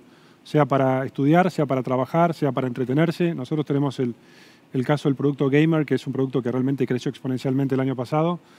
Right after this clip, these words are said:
eh, y no solamente para personas que van a jugar necesariamente, sino que también personas que usan el equipo para poder trabajar con un equipo de alta potencia.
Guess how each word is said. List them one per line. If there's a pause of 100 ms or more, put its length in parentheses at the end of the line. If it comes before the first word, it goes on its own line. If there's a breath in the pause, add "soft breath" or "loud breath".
(280 soft breath)
eh,
y
no
solamente
para
personas
que
van
a
jugar
necesariamente,
sino
que
también
personas
que
usan
el
equipo
para
poder
trabajar
con
un
equipo
de
alta
potencia.